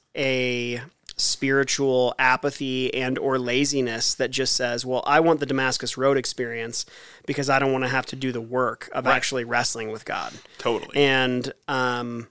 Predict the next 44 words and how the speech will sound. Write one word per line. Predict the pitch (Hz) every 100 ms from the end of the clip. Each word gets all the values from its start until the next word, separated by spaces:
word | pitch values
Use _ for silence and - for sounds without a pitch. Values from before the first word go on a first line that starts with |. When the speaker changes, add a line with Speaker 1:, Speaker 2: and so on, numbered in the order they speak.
| _ _ _ -
Speaker 1:
I | 123
would | 123 120
just | 120 -
say | 127 120
that | 117 -
doesn't | 120 117
go | 117 113
great | 110 101 - _ _ -
by | 117
Speaker 2:
Yeah. | 110
Speaker 1:
and | 104
large. | 95 73 - -
Speaker 2:
Yeah. | 196 156 - - - - -
And | 143
you're | 147
gonna | 147 139 -
end | 139 143 131
up | 120 - - - - - _ 104 _
getting | - 147 143
mad | 131 127 123 123 107 -
at | 110 110 -
something | - 127 127 120
that | 120 -
your | 113
pastors | - 110 - 120 110
have | 110 104
done | 104 104
and | 98
leaving. | 98 95 98 98 95
Speaker 1:
Mm-hmm. | 151 131 135 131
Speaker 2:
And | 117
the | 107
truth | 101 120 113 110
is, | 98
it's | 101 -
just | 104 -
because | 104 98
you | 92
didn't | 95 90
wanna | - -
do | -
the | -
work. | - - -
Speaker 1:
Yep. | 135